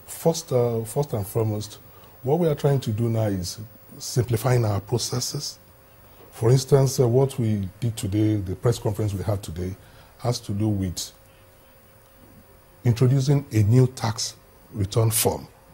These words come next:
which hitherto has been a six-page form.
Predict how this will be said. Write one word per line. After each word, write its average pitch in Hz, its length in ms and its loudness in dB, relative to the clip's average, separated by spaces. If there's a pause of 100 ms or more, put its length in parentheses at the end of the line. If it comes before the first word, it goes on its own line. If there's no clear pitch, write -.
(720)
which 135 240 4 (140)
hitherto 127 560 2
has 92 260 -6
been 101 320 -4
a 104 80 -4
six-page - 760 -2
form. - 360 -2